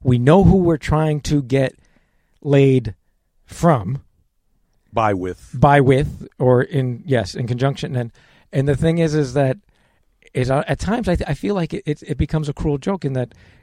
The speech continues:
Speaker 1: in that now I, I, it used to be that I didn't know who wasn't going to sleep with me. I could be at a bar and there'd be a bunch of women, beautiful women around, and I, I think, "Oh, that, that girl over there might sleep with me."
Speaker 2: Mm-hmm.
Speaker 1: She might not,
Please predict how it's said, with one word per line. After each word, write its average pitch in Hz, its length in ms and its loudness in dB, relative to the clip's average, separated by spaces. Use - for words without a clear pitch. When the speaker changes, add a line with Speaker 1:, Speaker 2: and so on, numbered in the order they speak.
Speaker 1:
in 135 160 -6
that 135 160 -2
now 185 320 0
I, 196 220 0
I, 190 360 -2
it 170 80 -10
used 254 240 2
to 233 60 0
be 190 140 4
that 165 200 4
I 247 140 -6
didn't 196 260 0
know 160 300 4
who - 180 0
wasn't 151 440 2
going 127 280 -2
to - 80 -10
sleep 131 280 -4
with 107 160 -6
me. - 220 -14
I 165 120 0
could 156 180 2
be 156 160 4
at 151 60 2
a 143 40 2
bar 135 460 2
and 135 120 -4
there'd 135 80 0
be 123 160 0
a - 420 -14
bunch 131 200 -2
of 127 100 -2
women, 135 320 -2
beautiful 135 280 2
women 135 160 2
around, 120 260 0
and 127 160 -4
I, 127 140 0
I 135 120 -4
think, 170 180 -8
"Oh, 605 140 -4
that, 571 160 4
that - 160 -6
girl 185 240 6
over 131 160 2
there 120 180 0
might 117 240 -4
sleep - 300 -4
with 104 140 -4
me." 107 180 -6
Speaker 2:
Mm-hmm. 127 300 0
Speaker 1:
She 175 140 2
might 135 180 2
not, 202 300 2